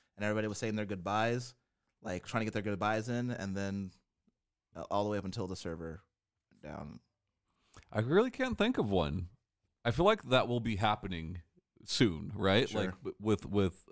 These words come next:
Speaker 2: uh, seventh generation consoles being as old as they are, like, certainly that will happen soon, but, like,
Speaker 1: Certainly.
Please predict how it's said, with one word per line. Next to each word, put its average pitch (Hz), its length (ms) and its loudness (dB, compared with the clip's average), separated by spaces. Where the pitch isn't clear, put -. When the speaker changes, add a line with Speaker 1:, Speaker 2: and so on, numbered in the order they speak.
Speaker 2:
uh, 85 520 0
seventh 113 360 2
generation 92 520 0
consoles 90 420 0
being 90 220 -2
as 80 120 -2
old 85 160 -2
as 82 120 -4
they 85 160 0
are, 87 400 4
like, 98 200 -2
certainly 117 460 0
that 98 140 4
will 87 120 2
happen 90 320 2
soon, 80 320 -4
but, 85 220 -6
like, 117 220 0
Speaker 1:
Certainly. - 200 -12